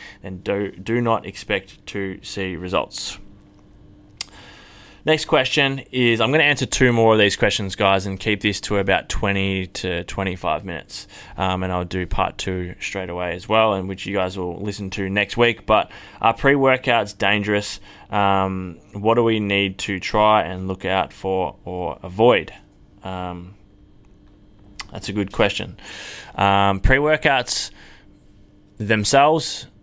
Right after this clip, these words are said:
if they're a high-quality brand, a reputable brand, um, you know, just to name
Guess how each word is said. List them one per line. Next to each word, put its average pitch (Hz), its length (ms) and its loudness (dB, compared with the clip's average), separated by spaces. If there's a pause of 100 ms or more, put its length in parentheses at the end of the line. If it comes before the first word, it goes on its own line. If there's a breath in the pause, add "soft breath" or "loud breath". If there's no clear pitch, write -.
(180)
if 107 160 -4
they're 110 440 4
a 104 300 4
high-quality 120 680 4
brand, 101 340 2
a - 20 0
reputable 104 520 0
brand, 98 500 0 (320 loud breath)
um, 95 260 -2
you 98 60 0
know, 95 100 2
just 95 180 -4
to 104 60 -2
name 101 520 0